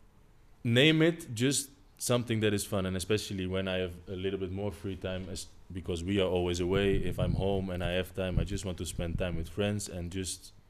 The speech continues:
relax and have, have fun. And it, this can be, like,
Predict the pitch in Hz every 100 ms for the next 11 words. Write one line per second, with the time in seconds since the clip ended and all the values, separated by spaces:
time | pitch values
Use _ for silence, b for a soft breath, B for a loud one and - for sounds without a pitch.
0 | - - 104 101 95 117 117 - - 101
1 | 92 92 90 - - - _ _ _ 95
2 | 95 - 92 82 90 98 98 - - -
3 | - 117 110 117 107 110 104 101